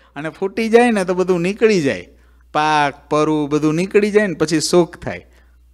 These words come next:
એટલે એની પર કોઈ દામ દે તો કેવા લાગે? સુખરૂપ લાગે દામ દે તો. બોલો, એવું છે. કોઈ દરદ ઉપર દામ દે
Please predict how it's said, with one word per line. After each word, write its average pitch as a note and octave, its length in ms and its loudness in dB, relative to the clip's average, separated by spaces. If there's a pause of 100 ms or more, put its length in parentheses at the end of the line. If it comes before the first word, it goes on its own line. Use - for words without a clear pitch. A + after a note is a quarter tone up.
(200)
એટલે C#3 220 -2
એની D#3 180 -2
પર D#3+ 160 0
કોઈ D#3+ 160 2
દામ D3+ 380 2
દે F3 160 6
તો E3+ 100 2
કેવા F#3+ 320 6
લાગે? F#3 300 4 (1200)
સુખરૂપ A#3 580 4
લાગે A#2+ 300 4 (420)
દામ C3 320 2
દે G2+ 160 -10
તો. G2 140 -20
બોલો, A2+ 280 -2 (680)
એવું D3 240 2
છે. - 160 -14 (600)
કોઈ F3+ 120 6
દરદ E3 340 6
ઉપર F#3+ 260 2
દામ F3+ 400 2
દે G#3 180 8